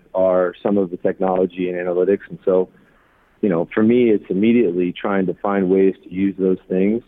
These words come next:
to help our pitchers and, you know, in a supportive role and, and bring about maybe some information that wasn't there before.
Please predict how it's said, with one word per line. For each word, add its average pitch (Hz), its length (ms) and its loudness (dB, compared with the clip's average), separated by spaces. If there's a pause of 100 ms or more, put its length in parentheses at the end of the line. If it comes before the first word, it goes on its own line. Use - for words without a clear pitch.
to 95 80 0
help 90 260 -2 (300)
our 95 100 0
pitchers 85 400 -6 (640)
and, 90 680 -2 (100)
you 107 80 0
know, 85 240 -4 (380)
in 107 100 2
a 92 140 0
supportive - 440 -2
role 101 440 2
and, - 400 -10 (500)
and 92 180 -2
bring 110 240 0
about 98 380 0
maybe 98 300 -4
some 98 120 -6
information 98 520 -2
that 87 120 -2
wasn't 95 300 0
there 90 160 2
before. 87 480 -2